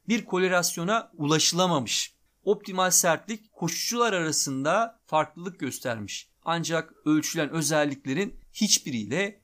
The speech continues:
ilişkili de değilmiş. Bu iki araştırmayı paylaşmayı şu açıdan istedim. Zira her iki araştırma da bağımsız laboratuvarlar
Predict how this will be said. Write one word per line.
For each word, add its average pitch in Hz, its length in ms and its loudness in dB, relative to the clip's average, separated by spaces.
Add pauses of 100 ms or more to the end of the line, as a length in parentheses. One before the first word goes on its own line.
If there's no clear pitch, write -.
ilişkili 143 520 -2
de 190 300 -2 (100)
değilmiş. 123 560 0 (320)
Bu 247 120 -2
iki 247 180 0
araştırmayı 147 500 -2
paylaşmayı 170 500 -2
şu 220 140 -2
açıdan 151 320 0
istedim. 113 460 -4 (180)
Zira 170 380 2
her 214 260 0
iki 165 220 -10
araştırma 151 500 -2
da 113 180 -6
bağımsız 147 640 2
laboratuvarlar 135 720 -2